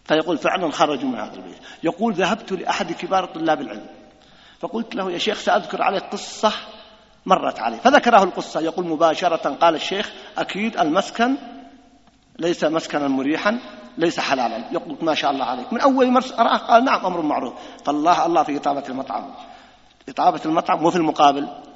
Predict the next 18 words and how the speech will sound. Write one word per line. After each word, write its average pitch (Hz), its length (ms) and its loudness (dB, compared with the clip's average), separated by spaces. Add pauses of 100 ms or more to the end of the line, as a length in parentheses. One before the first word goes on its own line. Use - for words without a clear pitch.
(520)
سبق 160 240 0
أن 151 100 2
ذكرت 143 320 -2
هذه 139 120 -2
القصة، 156 340 -6
رجل 165 420 -2
له 147 220 0
عدد 160 280 0
من 160 120 -2
الأبناء 160 560 0
فوق 170 280 -2
عشرة 165 360 0
أبناء 165 460 -2 (180)
يعيشون 156 500 -6
سعادة 147 460 2 (260)
وصلاح 147 640 -2 (180)
وهناء 160 340 2
كلهم، 202 480 4